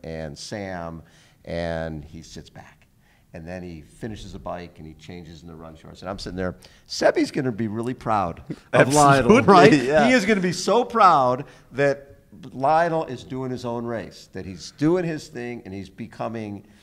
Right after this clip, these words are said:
Speaker 1: so good at this sport. 'Cause you, you were there when he was training for the seventy point three and then going to Ironman and blowing up. And then he was doing five Ironmans in a row and going to Kona. You saw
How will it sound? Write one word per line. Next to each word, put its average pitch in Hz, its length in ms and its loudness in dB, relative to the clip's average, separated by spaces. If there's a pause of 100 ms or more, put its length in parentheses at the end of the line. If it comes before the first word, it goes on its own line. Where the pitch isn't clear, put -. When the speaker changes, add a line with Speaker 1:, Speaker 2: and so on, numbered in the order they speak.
(160)
Speaker 1:
so - 360 -6
good 160 260 -6
at 104 140 -12
this 117 160 -12
sport. 214 420 -8
'Cause 131 140 -10
you, 240 240 -6 (100)
you 202 200 -4
were 277 120 0
there 190 380 0
when 123 160 -6
he 143 80 -4
was 135 280 -6 (400)
training 165 880 -2 (140)
for 135 400 -6
the 120 120 -16
seventy 170 260 -8
point 156 200 -8
three 160 280 -6
and 147 80 -6
then 139 160 -8
going 156 240 -6
to 147 60 -6
Ironman 143 380 -6
and 135 80 -8
blowing 135 300 -6
up. 101 320 -12
And 127 180 -8
then 143 120 -2
he 151 80 -4
was 135 180 -8
doing 147 400 -8
five 160 320 0
Ironmans 151 480 -2
in 139 80 -10
a 139 40 -8
row 143 260 -6
and 131 280 -12
going 147 200 -8
to 147 60 -8
Kona. 123 340 -12 (300)
You 143 140 -10
saw 160 460 0